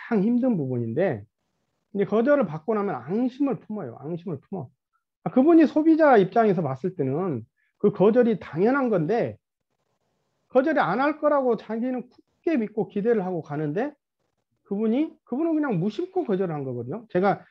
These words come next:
싫어서 거절한 건 아니고 나빠서 거절한 건 아니고 그냥 무심코 거절해요. 제품이 있으니까 다른 거 쓰고 있으니까 다음에 산다든가 그런 식으로 하는데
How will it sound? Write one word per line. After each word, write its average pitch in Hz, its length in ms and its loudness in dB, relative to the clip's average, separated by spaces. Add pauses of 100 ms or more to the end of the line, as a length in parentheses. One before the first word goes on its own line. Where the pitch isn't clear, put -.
(100)
싫어서 302 400 0
거절한 170 460 -2
건 131 140 -4
아니고 135 340 -6
나빠서 175 400 -8
거절한 127 380 -2
건 107 120 -12
아니고 147 380 0 (540)
그냥 247 280 4
무심코 320 360 4
거절해요. 180 680 0 (680)
제품이 233 420 0
있으니까 156 920 -4 (640)
다른 208 260 -4
거 175 80 -2
쓰고 247 240 -6
있으니까 139 300 -8
다음에 127 300 -8
산다든가 160 680 0 (2250)
그런 294 180 6
식으로 285 200 6
하는데 262 460 6